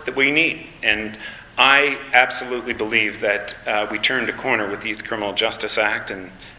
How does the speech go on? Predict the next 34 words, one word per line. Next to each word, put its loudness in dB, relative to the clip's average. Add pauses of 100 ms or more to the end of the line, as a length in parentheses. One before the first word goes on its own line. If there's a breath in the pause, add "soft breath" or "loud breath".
(140)
uh, -2
it's -10
not -2
perfect, 0
but, 0 (340 loud breath)
uh, 0
big 4
things -4
had -2
happened. -8 (1300 loud breath)
But 6
what 6
we 4
realized 2 (260)
in 0
two -2
thousand 0
and -4
sixteen, -2
just -2
three 0
months 0
ago, -8 (380)
that 2
in 0
two 0
thousand 2
and 2
nine 0 (120)
in 0
Tanzania, 0 (580)
they 4
had 0
passed -2